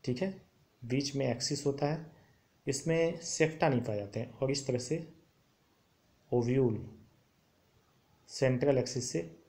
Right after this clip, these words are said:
लगा हुआ होता है। ठीक है, तो इसको हम फ्री सेंट्रल कहते हैं। तो फ्री सेंट्रल का आंसर हो जाएगा यहाँ पे डायंथस।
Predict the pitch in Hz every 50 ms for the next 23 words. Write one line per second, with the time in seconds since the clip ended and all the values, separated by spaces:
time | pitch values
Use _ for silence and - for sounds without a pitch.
0 | _ _ _ _ _ - 117 117 117 120 123 123 123 113 110 110 110 107 104 104
1 | 104 - 107 95 - - - _ _ _ _ _ _ _ - - 127 151 196 190
2 | - - - _ _ _ _ _ _ _ _ _ _ _ _ - - 156 165 165
3 | 165 - - - - - 147 135 - - 151 147 147 139 - - - 139 127 131
4 | - 123 104 98 - - 101 98 107 98 - - 107 104 101 - - - _ _
5 | _ _ _ _ _ _ - 131 120 - - 151 160 160 160 - 135 131 135 -
6 | 143 139 143 135 131 127 123 123 123 - - 123 123 123 127 131 139 165 170 190
7 | 220 - - - - 123 123 - 196 220 - - - - 123 110 107 107 117 107
8 | 110 110 110 107 104 107 - - 107 - - - - -